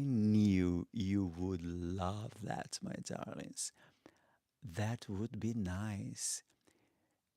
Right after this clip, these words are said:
Crazy La-, Andy. Um, you know, like this, there is, I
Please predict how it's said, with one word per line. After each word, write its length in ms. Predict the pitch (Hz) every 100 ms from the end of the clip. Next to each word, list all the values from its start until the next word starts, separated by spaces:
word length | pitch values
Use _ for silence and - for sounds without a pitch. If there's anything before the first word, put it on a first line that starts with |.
| _ _
Crazy 580 | - 110 107 110 107 110
La-, 240 | 98 101 - -
Andy. 560 | 101 98 92 104 151 - -
Um, 340 | 95 95 101 - _ _ - - _
you 140 | 107 107
know, 220 | 107 110
like 200 | 92 95 - 123
this, 300 | 117 98 - -
there 160 | - 104
is, 200 | 170
I 80 | -